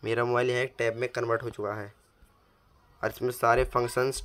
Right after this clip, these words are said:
टैब की तरह काम करेंगे। देख सकते हैं नेविगेशन सब एकदम बिल्कुल टैब की तरह काम करेंगे। देख सकते हैं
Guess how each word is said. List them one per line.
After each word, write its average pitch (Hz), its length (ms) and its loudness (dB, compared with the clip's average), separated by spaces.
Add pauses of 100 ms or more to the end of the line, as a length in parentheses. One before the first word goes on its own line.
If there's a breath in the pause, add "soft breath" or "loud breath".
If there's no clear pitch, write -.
टैब 120 240 2
की 131 60 0
तरह 120 180 2
काम 113 220 0
करेंगे। 117 280 -2
देख 117 140 -2
सकते 117 220 -8
हैं 117 80 -2
नेविगेशन 113 480 -2
सब 120 280 -4 (420 soft breath)
एकदम 120 300 0
बिल्कुल 117 240 -2
टैब 120 240 -2
की 120 60 -8
तरह 110 160 -2
काम 110 200 -4
करेंगे। 101 360 -6 (2500)
देख 117 200 -2
सकते 110 260 -8
हैं 107 180 -10